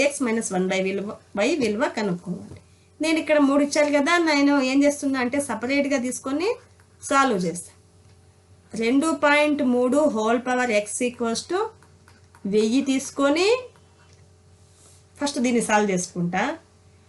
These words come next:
తర్వాత తీసుకొని నెక్స్ట్ సాల్వ్ చేద్దాం. So ఇక్కడ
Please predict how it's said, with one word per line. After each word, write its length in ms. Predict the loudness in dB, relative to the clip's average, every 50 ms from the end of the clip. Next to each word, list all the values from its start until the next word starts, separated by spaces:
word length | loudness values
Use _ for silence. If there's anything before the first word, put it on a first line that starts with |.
| _ _ _ 0
తర్వాత 320 | 0 2 4 2 2 2 2 0 0 0
తీసుకొని 340 | -2 -2 -2 0 0 0 0 -2 -2 -2 -4
నెక్స్ట్ 200 | -2 -2 -4 -4 -2
సాల్వ్ 180 | 0 0 0 0
చేద్దాం. 220 | -2 -6 -10 -14 -18 -20 _ -20 _ _ _ _ _ _ _ _ -14 -4
So 120 | 2 4 6 6 6
ఇక్కడ 180 | 4 4 4